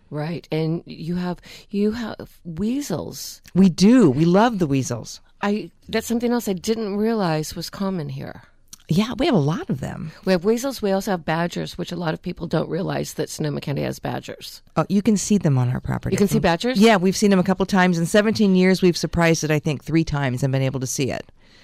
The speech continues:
Speaker 2: They're,
Speaker 1: That's
Speaker 2: they're, they're fierce looking.
Speaker 1: Yes.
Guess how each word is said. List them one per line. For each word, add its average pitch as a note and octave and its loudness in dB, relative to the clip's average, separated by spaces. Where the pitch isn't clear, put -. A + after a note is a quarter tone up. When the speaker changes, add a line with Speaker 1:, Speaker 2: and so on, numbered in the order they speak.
Speaker 2:
They're, G#3 4
Speaker 1:
That's - -10
Speaker 2:
they're, G#3 6
they're F#3+ 4
fierce C#3 -2
looking. - -12
Speaker 1:
Yes. - 0